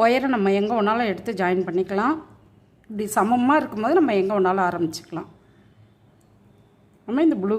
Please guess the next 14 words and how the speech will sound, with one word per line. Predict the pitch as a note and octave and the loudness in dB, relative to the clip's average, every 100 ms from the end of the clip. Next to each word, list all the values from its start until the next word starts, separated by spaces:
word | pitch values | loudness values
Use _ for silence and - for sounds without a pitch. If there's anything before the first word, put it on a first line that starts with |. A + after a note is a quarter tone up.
| G#3 | -2
கலர் | F#3 F#3 F#3 | -2 0 0
மணியில் | F#3+ G3+ B3 | 0 0 -2
ஒயரை | G#3 F#3 F#3 | -2 -2 -2
விட்டு | E3+ F3+ F3 | -6 -6 -8
எடுத்துக்கலாம். | F3 F#3+ G3+ A3+ E4 - - - _ _ _ _ _ _ _ _ _ _ _ _ _ _ _ _ _ _ _ _ _ - | -8 -12 -8 -2 -2 -4 -14 -20 _ _ _ _ _ _ _ _ _ _ _ _ _ _ _ _ _ _ _ _ _ -2
முன் | C#4+ D4 | 0 2
சைடு, | D4+ D4 - | 2 0 -4
பின் | A#3+ A#3+ | -8 -6
சைடு | - C#4+ B3+ | -4 -2 0
எல்லாமே | G3+ A#3 A#3+ A#3+ F#3+ | 0 0 0 0 0
ஒன்று | F#3 F3+ | 0 0
தான். | D#3+ - - _ _ _ _ _ _ _ _ G#3+ | -4 -8 -20 _ _ _ _ _ _ _ _ -8
எதுலேயும் | A3 A#3 B3 D4 C#4+ | -6 -4 0 0 2
டிசைன் | G3 G3 G#3+ G#3+ | -2 -4 -4 -2